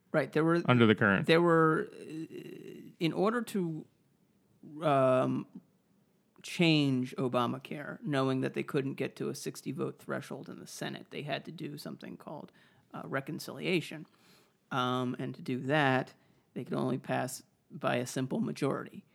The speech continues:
Speaker 1: Bills can only be passed by a simple majority if they only touch,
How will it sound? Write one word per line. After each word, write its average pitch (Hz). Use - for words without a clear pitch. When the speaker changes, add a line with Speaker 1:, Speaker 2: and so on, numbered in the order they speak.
Speaker 1:
Bills 139
can 147
only 139
be 135
passed 135
by 135
a 131
simple 139
majority 135
if -
they 143
only 143
touch, -